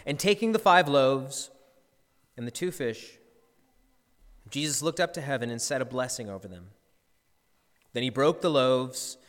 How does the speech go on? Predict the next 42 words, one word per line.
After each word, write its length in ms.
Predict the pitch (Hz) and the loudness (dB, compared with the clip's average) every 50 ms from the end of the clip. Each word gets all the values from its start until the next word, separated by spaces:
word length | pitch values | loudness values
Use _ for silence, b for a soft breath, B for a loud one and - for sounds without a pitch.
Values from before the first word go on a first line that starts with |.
| B B B B | B B B B
and 200 | 139 147 147 127 | -2 -2 0 2
gave 280 | 147 165 180 202 175 | 4 4 4 4 2
them 120 | 196 208 196 | 2 -2 0
to 100 | - 214 | -2 -2
the 80 | 180 185 | -2 0
disciples 580 | 180 180 - 175 156 151 147 147 151 147 - | -2 0 2 4 4 4 4 2 0 0 0
to 100 | - 147 | -2 -2
set 220 | 131 - 160 151 - | 0 2 2 2 0
before 260 | 147 - - 147 143 | -2 -2 0 0 0
the 60 | 143 | 0
crowd, 500 | 139 - - 147 127 123 120 117 113 113 B B B B | -2 -2 0 0 2 2 2 0 -2 -4 B B B B
and 140 | - 139 139 | -4 0 4
they 140 | 151 147 143 | 4 4 4
all 440 | - 156 165 185 202 214 220 208 - | 4 6 8 10 10 10 10 8 6
ate 480 | 156 160 156 135 120 - - - - - b b b b b | 4 2 2 2 0 -4 -8 -14 -16 -18 b b b b b
and 120 | 156 147 | -4 -2
were 80 | 143 139 | 0 0
satisfied. 880 | - - 180 160 156 143 131 - - - 117 104 104 98 95 98 101 - - _ _ _ _ _ b b b b | 0 2 4 4 4 2 2 -2 -4 -4 -4 -4 -4 -6 -8 -10 -12 -16 -20 _ _ _ _ _ b b b b
And 180 | 151 151 156 | 0 4 4
what 120 | 170 190 175 | 4 4 4
was 140 | 180 143 | 4 2
left 240 | 151 180 190 185 - | 4 4 4 4 4
over 240 | 190 185 175 175 180 | 4 4 4 4 4
was 180 | 165 156 - - | 2 2 0 -2
picked 300 | - - - - - 165 | 10 10 10 10 12 6
up, 500 | 135 117 - - - - - - - - | 2 2 0 -4 -12 -16 -18 -16 -10 -8
twelve 380 | - - 170 170 170 160 - | 2 4 6 6 6 4 4
baskets 680 | 156 143 139 131 - - - 104 101 - - - - b b b b b b - | 2 2 2 2 -2 -4 -6 -6 -8 -8 -8 -10 -10 b b b b b b -8
of 160 | 127 123 107 | -6 -6 -4
broken 340 | 131 131 127 123 - 127 113 | 0 0 0 0 -2 -6 -10
pieces. 600 | - 123 117 104 - 107 101 95 - - - - _ _ _ _ _ _ _ _ _ _ b b b b b b b _ _ _ _ _ _ | -8 -10 -10 -10 -10 -12 -14 -14 -14 -14 -16 -18 _ _ _ _ _ _ _ _ _ _ b b b b b b b _ _ _ _ _ _
This 120 | - 135 127 | -8 -6 -6
is 80 | 135 | -4
the 80 | 131 147 | -2 0
word 220 | 135 147 160 165 | 2 2 4 4
of 80 | 160 143 | 4 2
the 80 | 160 151 | 0 0
Lord. 320 | 135 120 101 90 85 87 95 - - - - _ _ - - _ _ _ _ _ _ _ _ _ _ _ _ _ _ - - - - - - | 0 -2 -4 -4 -8 -12 -16 -20 -20 -20 -20 _ _ -20 -20 _ _ _ _ _ _ _ _ _ _ _ _ _ _ -20 -20 -20 -20 -20 -10
Thanks 240 | - 131 131 131 - | -6 -4 -4 -4 -2
be 100 | - 135 | -4 -4
to 80 | 123 110 | -2 -2
God. 280 | 113 107 98 95 92 | -2 -2 -2 -4 -10